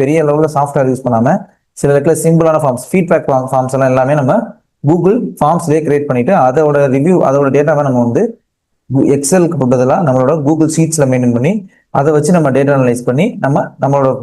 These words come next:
பிசினஸை இம்ப்ரூவ் பண்றதுக்காக ரொம்பவே யூஸ்ஃபுல்லா நம்ம இதை Google ஃபார்ம்ஸையும் Google Sheets-ஐயும் யூஸ் பண்ணலாம்.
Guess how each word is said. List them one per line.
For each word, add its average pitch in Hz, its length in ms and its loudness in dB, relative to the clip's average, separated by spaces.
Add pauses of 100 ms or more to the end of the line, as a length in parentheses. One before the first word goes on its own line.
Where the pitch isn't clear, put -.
பிசினஸை 151 380 0
இம்ப்ரூவ் 147 260 0
பண்றதுக்காக 117 380 0 (600)
ரொம்பவே 170 280 0 (120)
யூஸ்ஃபுல்லா 165 420 0
நம்ம 123 180 0
இதை 175 100 2 (320)
Google 151 280 0
ஃபார்ம்ஸையும் 147 500 0
Google 135 240 -2
Sheets-ஐயும் 139 340 0
யூஸ் - 160 -4
பண்ணலாம். 120 260 -2